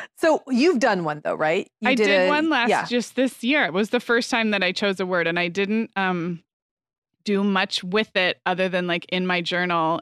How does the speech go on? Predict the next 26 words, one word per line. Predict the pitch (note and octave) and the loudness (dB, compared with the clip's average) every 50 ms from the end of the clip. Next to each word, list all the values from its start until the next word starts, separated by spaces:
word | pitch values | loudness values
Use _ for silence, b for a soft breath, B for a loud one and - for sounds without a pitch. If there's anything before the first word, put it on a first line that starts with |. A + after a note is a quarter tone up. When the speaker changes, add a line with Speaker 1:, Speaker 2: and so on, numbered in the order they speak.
| - - | -4 -4
Speaker 2:
And | E3 F3 E3 D#3+ D#3+ D#3 D3+ D#3 D#3 - - - | -2 -2 -2 -2 -2 -2 -4 -6 -6 -8 -10 -10
I | E3+ | -6
don't | F#3+ A#3+ E4 - _ | -2 -2 -2 -4 _
think | - F3 A3 - | -6 -6 -6 -4
I, | A#3 G3+ - | -6 -6 -8
I | - D#3+ | -8 -6
don't | G3+ C4 B3+ - | -6 -6 -6 -6
think | F#3+ F3 | -6 -6
I | D3 B2 | -6 -8
posted. | - - C3+ C#3+ - - - - | -6 -6 -8 -10 -8 -8 -4 -2
I | F#3+ | 0
know | G3 F#3+ G#3 | 2 2 2
I | B3+ C4 | 2 2
didn't | G#3+ F#3 E3+ D3 | 2 0 -2 -4
post | - F3 E3 - | -4 -6 -4 -4
publicly | - F3 D3+ D#3 E3 - F3 E3 | -4 -4 -4 -4 -4 -4 -2 -2
on | D#3 D#3 D#3 | -2 -2 -2
my | D3+ D#3+ F3 | -2 -2 -2
Instagram. | E3 D#3+ D#3 - - D#3+ D3 C#3+ D3+ F3+ | -2 -2 -4 -6 -8 -6 -4 -4 -2 0
I | A3 C#4+ | 0 0
might | C#4+ F#4 A4 A#4 | 0 0 0 0
have | G#4+ D4 - | -2 -2 -2
said | - G3+ F#3 - | -2 -2 -2 -2
something | - F3+ E3+ - E3 E3 D#3 | -4 -6 -4 -4 -4 -4 -2
on | E2+ C#3 D#3 D#3 D#3+ C#3+ C#3+ D3 E3 - _ _ _ _ _ _ _ E3+ | -2 -2 -2 -2 -2 -2 -4 -6 -8 -10 _ _ _ _ _ _ _ 0
our | F3 F3 F3 F3 E3+ E3+ E3 | 0 2 2 2 0 0 -2